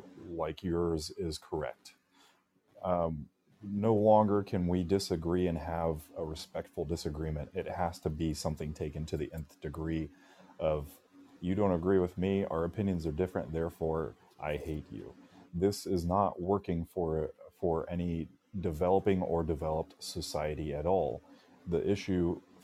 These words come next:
in a lot of ways, is us. The, the people who are getting screwed daily by, by the man, by the tax man, by, by your, by your government, by your boss, by any, anything. And,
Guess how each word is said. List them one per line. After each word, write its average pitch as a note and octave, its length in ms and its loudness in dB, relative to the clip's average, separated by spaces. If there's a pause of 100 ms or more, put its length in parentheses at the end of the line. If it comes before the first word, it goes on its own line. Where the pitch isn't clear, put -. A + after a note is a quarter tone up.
in F#2 140 -2
a D#2+ 60 2
lot A#2 320 6
of G2 80 6
ways, D#2 580 0 (520)
is E2 360 -2 (100)
us. - 520 -6 (360)
The, F2+ 240 2
the E2+ 140 -2
people G#2+ 320 2
who G2 80 2
are F#2 100 4
getting E2+ 300 0
screwed F2 500 -2
daily G#2+ 420 0
by, D#2 600 -2 (100)
by D#2 220 -6
the D2+ 100 -8
man, G#2+ 480 0 (380)
by D2+ 100 -4
the B1 80 -4
tax G2+ 460 -4
man, G2+ 400 -2 (220)
by, D2+ 220 -2 (240)
by E2+ 140 0
your, D2+ 380 -2 (200)
by E2 80 -2
your D2 100 -4
government, F#2+ 560 0
by D2+ 120 -2
your C#2+ 100 -6
boss, F#2 480 0
by D#2+ 300 0
any, A2 460 0
anything. G#2 560 -2 (1200)
And, F#2+ 340 4